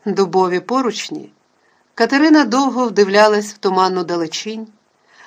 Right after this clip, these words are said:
а потім зазирнула вниз, туди,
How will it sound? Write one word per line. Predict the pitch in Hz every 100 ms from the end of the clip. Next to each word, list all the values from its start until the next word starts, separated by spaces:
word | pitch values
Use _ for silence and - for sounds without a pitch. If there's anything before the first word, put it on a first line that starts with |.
| -
а | 226
потім | 226 320 320 285
зазирнула | 240 214 226 226 254 247
вниз, | 208 180 165 - _ _ -
туди, | 185 165 214 233